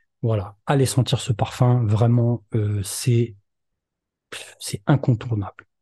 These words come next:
Incontournable. Euh, eau de parfum, vaporisateur soixante-quinze M L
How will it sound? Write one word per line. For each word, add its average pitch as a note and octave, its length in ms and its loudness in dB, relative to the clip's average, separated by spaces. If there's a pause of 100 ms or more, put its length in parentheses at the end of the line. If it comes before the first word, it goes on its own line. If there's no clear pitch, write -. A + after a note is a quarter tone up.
(100)
Incontournable. B2 760 0 (1400)
Euh, A#2+ 460 4
eau C#3+ 80 6
de - 60 -2
parfum, C3+ 540 2 (1300)
vaporisateur B2+ 800 2
soixante-quinze B2+ 680 0
M A#2+ 140 0
L A2 220 -4